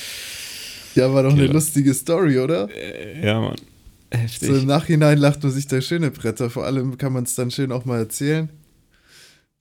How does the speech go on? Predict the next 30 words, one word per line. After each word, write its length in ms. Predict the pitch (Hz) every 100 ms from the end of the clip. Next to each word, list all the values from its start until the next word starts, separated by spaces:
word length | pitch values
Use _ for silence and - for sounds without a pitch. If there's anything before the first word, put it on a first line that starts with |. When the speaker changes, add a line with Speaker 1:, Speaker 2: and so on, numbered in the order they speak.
| _
Speaker 2:
<laughs> 760 | - - 120 - - - - - - 85 - - -
Speaker 1:
Natürlich. 540 | - 185 180 117 117 - - - - - 220 226 240 247 - - - - - _
Speaker 2:
Was 140 | - -
macht 180 | 127 -
bei 100 | 120
dir 160 | 139
die 100 | 147
neue 220 | 117 117 120
Arbeit, 440 | 165 127 104 -
Tim? 260 | 101 98 92 - -
Weiblingen, 800 | - 101 120 120 107 95 98 92 -
du 80 | 107
hattest 260 | 104 113 120
doch 140 | -
irgendwie 240 | 123 117
gemeint 380 | 113 110 113 123
mal, 300 | 113 110 110
hier, 360 | 104 117 117 101 104
ein 100 | 98
Kollege 400 | 113 110 117 117
von 180 | 117
dir 120 | 107 107
kündigt, 460 | 123 123 117 110
du 180 | 113 110
übernimmst 420 | 104 104 107 -
neue 220 | 107 101
Aufgaben, 440 | 104 120 - 101 104
du 60 | 98
bist 200 | 104 110
jetzt, 320 | 101 -